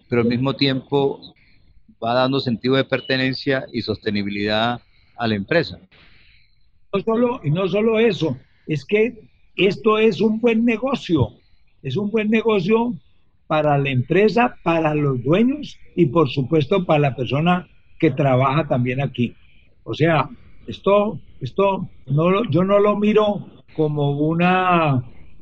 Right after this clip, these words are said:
Speaker 2: como una queridura ni una, ni una demostración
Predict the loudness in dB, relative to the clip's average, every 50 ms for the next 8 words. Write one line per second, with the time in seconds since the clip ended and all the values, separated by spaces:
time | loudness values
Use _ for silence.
0 | -20 -20 -20 -10 -4 -2 -2 0 0 0 0 0 0 0 0 0 2 2 2 4
1 | 4 4 2 2 4 4 6 6 6 4 2 0 2 0 0 -2 -2 -2 -2 -2
2 | 0 0 2 2 2 2 0 0 0 -2 -4 -6 -10 _ _ -20 -10 -6 -2 -2
3 | 0 0 0 0 0 0 0 0 -2 -2 -2 -2 -2 -2 -2 -2 0 2 2 2
4 | 2 2 0 -2 -6